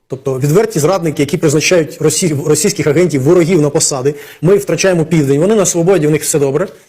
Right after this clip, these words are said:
А людина, яка до цих злочинів не причетна, є навпаки, виконувала службові обов'язки, сидить в тюрмі. Як?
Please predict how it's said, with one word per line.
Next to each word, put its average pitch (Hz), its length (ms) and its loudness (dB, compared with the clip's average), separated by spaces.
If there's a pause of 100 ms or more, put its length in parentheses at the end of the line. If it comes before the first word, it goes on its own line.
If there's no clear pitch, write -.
(320)
А 175 100 0
людина, 214 280 2
яка 202 180 0
до 185 100 0
цих 180 220 0
злочинів 165 400 0
не 185 120 2
причетна, 175 500 -2
є 156 120 0
навпаки, 156 440 -2 (220)
виконувала 160 440 2
службові 151 360 2
обов'язки, 208 460 2
сидить 156 340 -4
в - 60 -20
тюрмі. 117 300 -6 (260)
Як? 160 380 -4